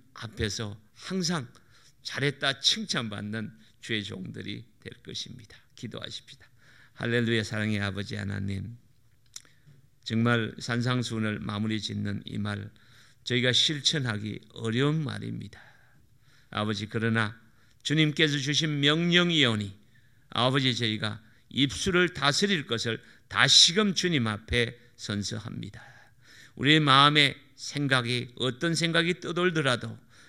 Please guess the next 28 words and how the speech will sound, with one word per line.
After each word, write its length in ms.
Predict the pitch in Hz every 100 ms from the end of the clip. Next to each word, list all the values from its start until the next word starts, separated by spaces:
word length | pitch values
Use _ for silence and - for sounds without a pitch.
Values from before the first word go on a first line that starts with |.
| -
아버지, 380 | - 151 196 170
저희가 300 | 160 165 147
마음을 560 | 127 131 139 139 117 -
다스리는 600 | 117 135 - 185 180 170
훈련을 440 | 160 175 190 196
할 240 | 185 175 170
것을 400 | - 180 135 - - - -
주님 320 | 233 247 139
앞에 360 | 117 - 120
다시 320 | - 117 - 117
한번 300 | 101 107 110
선서합니다. 800 | - 113 117 - - - - - - _ _ - - -
아버지, 340 | - 131 135 113
저희들 480 | 120 117 117 110 110 - - - -
행함에 380 | 151 151 139 131
있어서, 480 | 113 - 110 117 113 - - -
말함에 600 | - 127 156 156 185 180
있어서 540 | 156 - 120 - 110 - - - -
정말 360 | - 131 160 160
믿음 420 | 143 170 190 175
없는 480 | 101 151 196 208 208
자가 260 | 196 180 143
되지 280 | 131 113
아니하고 540 | 110 107 107 104 113 - -
믿음 340 | - 131 147 147
있는 420 | - 143 165 220
자가 280 | 214 175 131
되어서 500 | 110 98 85 - 110